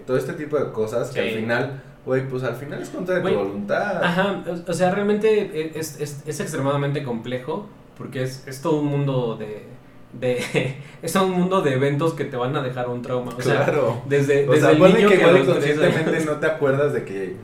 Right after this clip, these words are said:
Speaker 1: te cortaron el prepucio, pero en el inconsciente o quién sabe dónde, igual no llegamos a ese punto de descubrirlo, de, sí te afecta, güey, porque
Speaker 2: Sí.
Speaker 1: es como de, güey,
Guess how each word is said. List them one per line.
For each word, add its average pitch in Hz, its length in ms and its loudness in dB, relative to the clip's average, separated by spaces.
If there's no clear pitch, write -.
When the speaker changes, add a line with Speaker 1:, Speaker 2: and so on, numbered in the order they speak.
Speaker 1:
te 110 120 -4
cortaron 120 360 -2
el 131 140 0
prepucio, 135 580 -2
pero 127 280 6
en 127 100 0
el 120 180 -2
inconsciente 131 680 -2
o 123 160 0
quién 131 180 -4
sabe 147 180 0
dónde, 127 400 -4
igual 113 300 -4
no 156 80 -2
llegamos 143 300 -4
a - 20 -4
ese 131 100 -4
punto 123 220 -8
de 123 80 -4
descubrirlo, 101 440 -4
de, - 200 -4
sí - 260 -12
te 180 80 -6
afecta, 190 440 -4
güey, 127 240 -4
porque - 200 -8
Speaker 2:
Sí. 156 120 0
Speaker 1:
es 139 80 2
como 139 180 0
de, 104 160 0
güey, 139 460 -4